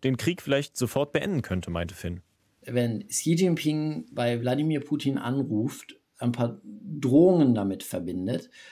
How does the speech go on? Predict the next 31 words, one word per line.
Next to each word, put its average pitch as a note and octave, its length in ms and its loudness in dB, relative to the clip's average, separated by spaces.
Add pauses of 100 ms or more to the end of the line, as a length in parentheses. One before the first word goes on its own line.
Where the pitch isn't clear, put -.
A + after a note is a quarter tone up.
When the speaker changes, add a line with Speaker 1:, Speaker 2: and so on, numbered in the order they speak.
(220)
Speaker 2:
und A#2 160 -2
sagt, B2 320 0
„Dieser E3 240 2
Krieg - 440 0
endet D3+ 280 0
sofort, B2 560 0
wir B2+ 100 2
stehen D3 300 2
da C#3 60 2
an B2 120 -4
der B2 120 2
Seite A#2+ 320 0
der A2+ 160 -6
Amerikaner“, A#2+ 800 -6 (220)
dann C#3 640 4
wäre B2 560 4
Putin E3 400 4
quasi C#3+ 540 4
seines A#2+ 420 4
letzten B2+ 380 4
Hintertürchens A2+ 1160 0 (100)
beraubt, G2 480 -6
was - 160 -10
ihn G#2+ 80 -6
noch G#2 140 -8
aus - 180 -14
diesen G#2+ 260 -8
Sanktionen F#2 680 -10
rausführt. E2 880 -12
Und F#2+ 360 -12
dann G2+ 320 -8